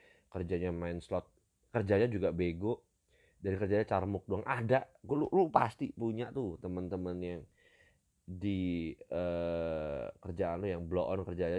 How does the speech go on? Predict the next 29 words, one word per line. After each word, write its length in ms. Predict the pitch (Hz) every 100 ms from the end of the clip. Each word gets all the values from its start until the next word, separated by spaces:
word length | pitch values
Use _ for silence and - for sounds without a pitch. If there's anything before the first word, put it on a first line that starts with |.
| 90
cuma 160 | 90
main 160 | 87 85
slot 320 | - 90 -
doang, 240 | 90 90
tapi 400 | 92 87 92 80
nggak 160 | 87 87 90
ngerti 320 | 87 - 95 - _ _ 95
dia 120 | 98
ngapain 480 | 95 87 90 95 92
dikerjain 480 | - 85 85 82
di 80 | 82
situ, 160 | 85 90
mending 240 | 92 95
dipecat 320 | - 85 87
aja, 400 | 82 82 82 85 95 -
kasarnya 320 | 85 85 85 87
gitu 280 | 90 92
ya. 40 | 85 _ _ _ _ _ _ _ _ _ _ -
Nggak 220 | 104 127
ngerti 240 | 185 - 135 131
gua, 280 | 104 98 101 - _ _ _ _ _ _ _
buat 160 | - 107
apa 520 | 127 - 123 117 127 -
gunanya 520 | 98 95 98 98 90
manusia-manusia 720 | 98 98 95 101 92 92 92 95
ini? 320 | 90 87 - _ _ _ _ _ _ _ _ -
Kerja 440 | 95 82 101 101 -
nggak 180 | 90 82
jelas, 600 | 90 87 95 95 85